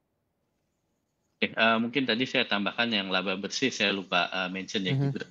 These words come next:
Speaker 1: Gibran ya. Untuk laba bersih, emang peningkatan kita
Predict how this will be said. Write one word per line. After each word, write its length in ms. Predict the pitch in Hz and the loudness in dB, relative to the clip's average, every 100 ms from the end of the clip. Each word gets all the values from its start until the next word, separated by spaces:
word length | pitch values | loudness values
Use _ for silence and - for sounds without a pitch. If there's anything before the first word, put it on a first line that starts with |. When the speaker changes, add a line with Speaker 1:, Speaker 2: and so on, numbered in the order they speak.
| - | -6
Speaker 1:
Gibran 320 | 92 92 85 | 2 2 2
ya. 160 | 85 - | -2 -2
Untuk 240 | 101 95 95 | -6 -2 0
laba 240 | 95 92 | 2 0
bersih, 400 | - - 120 98 | 0 0 2 2
emang 240 | 101 101 | 2 0
peningkatan 560 | 101 98 92 - 92 92 | -2 -4 -4 -2 -2 -4
kita 320 | 98 104 107 | 0 2 2